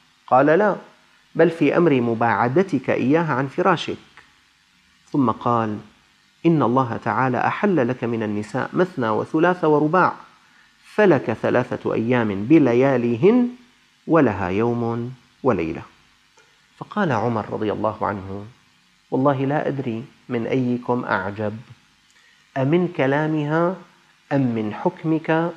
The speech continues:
بينهما؟ اذهب فقد وليتك البصرة".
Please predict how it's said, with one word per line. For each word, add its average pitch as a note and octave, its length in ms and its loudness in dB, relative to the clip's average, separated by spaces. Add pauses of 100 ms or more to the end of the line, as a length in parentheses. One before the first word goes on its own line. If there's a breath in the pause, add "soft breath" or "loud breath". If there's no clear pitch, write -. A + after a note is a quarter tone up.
بينهما؟ G#2+ 760 -6 (720 soft breath)
اذهب E3+ 460 -2 (640)
فقد C#3 320 -2
وليتك G#2+ 600 -2
البصرة". F2+ 520 -10